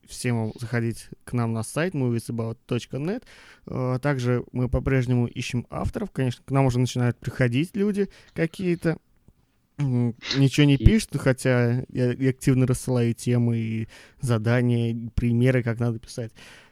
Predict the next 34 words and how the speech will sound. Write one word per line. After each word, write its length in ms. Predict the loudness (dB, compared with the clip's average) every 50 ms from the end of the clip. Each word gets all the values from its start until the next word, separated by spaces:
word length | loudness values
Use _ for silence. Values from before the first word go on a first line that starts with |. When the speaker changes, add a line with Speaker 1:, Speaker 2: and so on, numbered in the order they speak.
| _ _ -20 -20 -20 -20 -20 -8 -4
Speaker 1:
Ну, 480 | -2 0 2 2 2 2 0 -2 -4 -10 -20 _ _
по 140 | _ 2 2
идее, 140 | 4 2 0
щас 180 | 0 0 0 2
должны 260 | 2 2 2 4 4
Speaker 2:
Пока 180 | 4 4 2 0
Speaker 1:
статьи 180 | -2 -4 -4
пойти. 400 | -2 -2 -4 -4 -4 -4 -4 -2
Speaker 2:
пока 240 | -2 -2 0 2 2
мы 100 | 2 2
занимаемся 640 | 0 -4 -6 -8 -6 -2 -2 -2 0 0 2 2
обучением 640 | 2 2 2 0 0 0 0 0 0 -2 -4 -6 -6
авторов. 360 | -8 -10 -12 -12 -10 -10 -10 -14 -16 -20 -20 -18 _
Speaker 1:
Ну 240 | -2 -2 -2 0 0
да, 140 | 0 -2 0
пока 280 | 0 -2 -2 -2 0 0
занимаемся 500 | 0 0 0 2 2 2 2 0 0 0
Speaker 2:
Которых 140 | 0 2
Speaker 1:
обучением. 680 | 2 2 0 2 2 2 2 4 4 2 0 0 -2 -8 _ _ _ _ _ _ _ _ _ _ _
Э, 520 | 0 2 2 2 2 2 2 2 0 0 -2 0
но 160 | 0 2 2
по-прежнему 540 | 4 2 2 2 2 2 2 2 2 2 0
ищем. 580 | -2 -2 -2 -2 -2 0 0 -2 -2 -4 -6 -8 -6
Если 420 | -2 0 0 0 0 0 -2 -2
вы 80 | -2 -2
хотите 320 | -2 -4 -4 -2 -4 -4
себя 260 | -4 -4 -2 0 0 0
попробовать, 760 | -2 -6 -2 0 0 2 2 0 0 0 -2 -2 -4 -4 -8 -18 -20 -20 -20 -20 -20 _ _ _ -16
мы 320 | -10 -6 -4 -2 -2 -2
будем 300 | -2 -4 -4 -4 -4 -2
только 320 | 0 0 -2 0 -2 -2 -2
рады 240 | -2 -2 -2 -2
вас 280 | -4 -4 -6 -8 -8 -8
видеть. 480 | -6 -4 -4 -6 -6 -8 -10 -12 -14